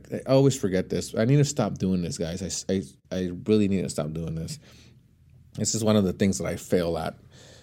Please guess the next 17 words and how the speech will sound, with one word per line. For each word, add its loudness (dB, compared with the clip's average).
when 0
I, -2
when -2
it -2
comes 0
to 0
ending 4
my -2
show. 2
Um, 4
go 10
on 10
there, 10
guys. 8
I'm 8
on 6
Twitter. 4